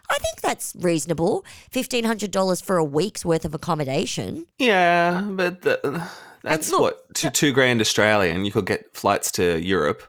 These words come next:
Speaker 1: It's still reasonable. You go down to the snow in Australia, it's not that fucking far off, mate.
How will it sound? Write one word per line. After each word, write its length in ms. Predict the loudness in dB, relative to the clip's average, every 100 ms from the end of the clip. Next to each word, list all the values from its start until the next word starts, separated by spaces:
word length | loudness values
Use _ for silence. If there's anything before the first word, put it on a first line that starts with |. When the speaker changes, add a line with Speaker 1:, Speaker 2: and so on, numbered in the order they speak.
| _
Speaker 1:
It's 200 | -6 -6
still 320 | -6 -2 0
reasonable. 420 | 0 -2 -2 -2
You 140 | -2 -2
go 140 | -2
down 220 | 0 -2
to 60 | -2
the 80 | -4
snow 320 | -6 -2 -2
in 60 | -2
Australia, 480 | -2 -2 0 0
it's 180 | -2 -2
not 120 | -2 -2
that 160 | -2
fucking 280 | -2 -4 -2
far 260 | 0 2 2
off, 200 | 0 -4
mate. 200 | -6